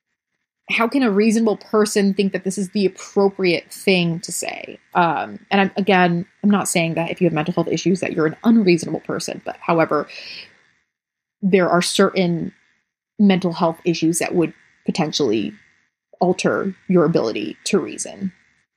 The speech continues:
Um, and, you know, if you're not happy with how I represent Islam, which,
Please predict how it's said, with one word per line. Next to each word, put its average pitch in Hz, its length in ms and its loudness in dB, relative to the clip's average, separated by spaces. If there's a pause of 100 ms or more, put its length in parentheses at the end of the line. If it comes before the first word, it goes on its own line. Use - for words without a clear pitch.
(500)
Um, 185 680 2 (760)
and, 214 520 2 (380)
you 247 100 4
know, 247 160 4
if 240 160 -4
you're 285 160 2
not 415 260 -6
happy 208 680 -6 (1120)
with 202 120 4
how 185 140 4
I 175 80 2
represent 175 420 -2
Islam, - 380 -8
which, 180 280 -4